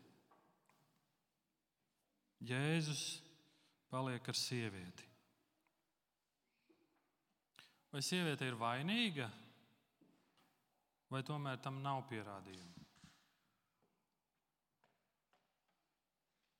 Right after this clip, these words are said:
Teksts mums saka, un Jēzus palika viens līdz ar sievieti, kas stāvēja vidū, Jēzus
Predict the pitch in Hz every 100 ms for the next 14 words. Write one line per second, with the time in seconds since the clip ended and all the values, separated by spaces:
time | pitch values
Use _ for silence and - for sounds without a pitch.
0 | _ - 131 127 - 127 117 - 139 139
1 | 143 117 - - - - - 127 123 139
2 | 156 139 - 147 147 143 131 143 143 143
3 | 135 127 - 139 143 156 185 185 165 -
4 | - - 139 135 123 117 131 143 190 196
5 | - - - - - - - - - _
6 | _ _ - 131 143